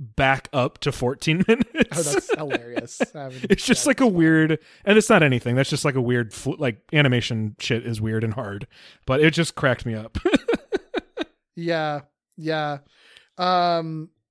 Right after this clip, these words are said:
Speaker 2: yeah, well, whatever. Uh, so he contacts Alistair, guides him to the lab via those spider seekers. Sure, okay.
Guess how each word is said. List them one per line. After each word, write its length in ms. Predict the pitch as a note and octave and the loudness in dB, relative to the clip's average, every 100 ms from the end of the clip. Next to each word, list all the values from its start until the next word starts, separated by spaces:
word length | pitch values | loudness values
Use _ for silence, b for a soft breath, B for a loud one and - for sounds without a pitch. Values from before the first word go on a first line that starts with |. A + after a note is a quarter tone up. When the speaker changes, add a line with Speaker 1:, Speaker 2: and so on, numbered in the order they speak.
| _ _ C#3+ | _ _ -20
Speaker 2:
yeah, 140 | D3 C#3+ | -18 -14
well, 160 | E3 F3 | -12 -4
whatever. 540 | F#3 C#3+ C3 C3 C3+ | -4 -4 -8 -12 -8
Uh, 260 | D#3+ D#3 D3+ | -8 -6 -6
so 160 | F#3 | -4
he 100 | F#3 | -4
contacts 340 | F#3+ G#3 G3 F3+ | -2 -2 -2 -2
Alistair, 460 | E3+ D#3+ E3+ D#3+ | -2 -2 -4 -4
guides 260 | D#3 D#3+ D3 | -4 -6 -6
him 60 | |
to 40 | D#3 | -6
the 80 | D3 | -4
lab 320 | D3 C#3+ C#3 | -4 -6 -8
via 180 | C#3 C3 | -8 -8
those 140 | C3 | -10
spider 340 | - B2 B2 | -14 -16 -16
seekers. 640 | A#2+ B2+ A#2 A#2+ A#2 - - | -14 -16 -18 -20 -18 -16 -16
Sure, 420 | - C3+ A#2 A2+ | -18 -18 -18 -18
okay. 320 | A#2+ A#2 A#2 | -16 -16 -20